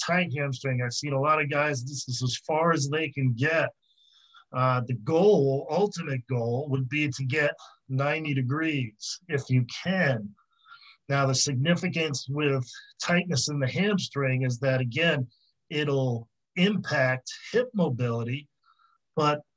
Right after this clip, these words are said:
the other significant factor with tight hamstrings is that it will impact your lower back. Okay, take a break. The reason being, the hamstrings are attached to the hip bone from down below.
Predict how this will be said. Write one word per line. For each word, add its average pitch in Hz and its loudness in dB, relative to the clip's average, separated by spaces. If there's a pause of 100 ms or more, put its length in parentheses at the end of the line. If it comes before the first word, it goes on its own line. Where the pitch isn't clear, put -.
(180)
the 151 2
other 180 4
significant 143 0 (140)
factor 156 -2
with 131 2 (120)
tight 143 -8
hamstrings 139 -2
is 120 -2
that 135 0 (300)
it 170 -2
will 160 -2
impact 147 -4
your 135 4
lower 131 6
back. 131 -4 (1040)
Okay, 170 4
take 160 2
a - -4
break. 143 4
The 127 -6
reason 156 2
being, 147 -2 (880)
the 113 -6
hamstrings 147 2
are 135 4
attached 151 2 (440)
to 226 -2
the 156 -2
hip 233 6
bone 135 0
from 143 0
down 156 4
below. 147 4